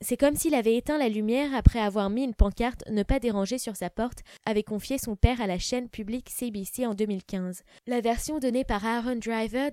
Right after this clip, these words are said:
est un peu différente. Dans le même reportage que la C B C lui avait consacré, le jeune homme expliquait que surpris en train de fumer du cannabis alors qu'il a quatorze ans, son père le rejette en l'envoyant chez sa sœur aînée à London,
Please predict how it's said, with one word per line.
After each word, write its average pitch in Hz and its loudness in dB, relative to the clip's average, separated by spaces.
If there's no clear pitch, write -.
est 226 -6
un 202 -4
peu 285 0
différente. 190 -6
Dans 202 0
le 190 2
même 208 0
reportage 208 -2
que 240 -4
la 190 0
C 240 -8
B 208 -8
C 277 -6
lui 233 0
avait 185 2
consacré, 240 -4
le 220 6
jeune 220 6
homme 294 4
expliquait 269 -2
que 240 -2
surpris 226 6
en 214 -4
train 262 -6
de 214 0
fumer 247 -4
du 208 -16
cannabis 208 -4
alors 202 -2
qu'il 202 -10
a 180 -2
quatorze 190 -4
ans, 240 -6
son 220 -4
père 285 8
le 247 4
rejette 208 0
en 214 0
l'envoyant 196 -2
chez 233 -6
sa 185 -4
sœur 247 -4
aînée 220 -2
à 208 -4
London, 214 -2